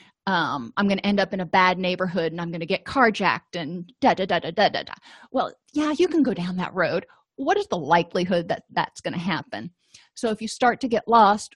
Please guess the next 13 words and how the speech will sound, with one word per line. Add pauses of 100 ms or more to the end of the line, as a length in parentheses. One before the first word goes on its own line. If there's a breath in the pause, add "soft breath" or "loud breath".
what
do
you
need
to
do? (800 loud breath)
So
encouraging
clients,
again, (680)
think
it
through.